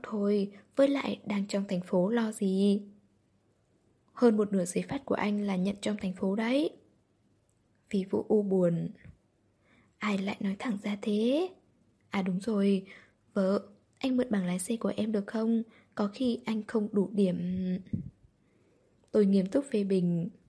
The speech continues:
Lần sau, anh phải chú ý hơn đấy. Tất nhiên rồi.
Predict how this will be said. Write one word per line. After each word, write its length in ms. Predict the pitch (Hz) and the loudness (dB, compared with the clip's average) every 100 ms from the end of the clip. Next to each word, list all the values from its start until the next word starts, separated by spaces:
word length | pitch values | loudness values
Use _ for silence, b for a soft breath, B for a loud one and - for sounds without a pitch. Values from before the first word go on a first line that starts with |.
| _ _ _ _ _ _ _ | _ _ _ _ _ _ _
Lần 200 | 202 180 | -2 -2
sau, 500 | - 202 202 202 202 - - | -2 -2 0 0 -2 -8 -2
anh 180 | 247 240 | -2 0
phải 120 | 202 202 | -4 -2
chú 120 | 196 | 0
ý 180 | 196 214 | 2 2
hơn 220 | 233 214 | 0 0
đấy. 320 | 226 269 349 - _ _ _ _ _ _ _ _ _ _ | 0 0 -2 -6 _ _ _ _ _ _ _ _ _ _
Tất 220 | - 247 214 | -6 -2 2
nhiên 200 | 202 190 | 2 2
rồi. 580 | 180 170 175 180 180 | 0 2 2 2 0